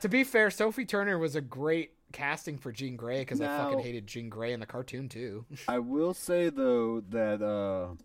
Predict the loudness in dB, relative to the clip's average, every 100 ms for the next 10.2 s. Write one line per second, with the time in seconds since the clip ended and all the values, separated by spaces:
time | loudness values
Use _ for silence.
0 | _ _ _ _ _ _ _ _ -2 0
1 | 2 0 2 2 2 0 0 0 2 2
2 | 0 -6 -8 -4 -4 -2 -4 -6 -8 -14
3 | -18 -10 -8 -6 -6 -8 -8 -10 -12 -18
4 | _ _ _ -2 0 0 2 2 2 4
5 | 4 4 4 4 0 -6 -10 _ -20 -20
6 | _ -2 4 8 8 8 8 8 6 4
7 | 2 -2 -2 0 0 2 0 -2 -10 -12
8 | -6 -2 0 0 4 6 8 8 6 4
9 | 2 2 4 4 6 6 6 2 0 0
10 | 0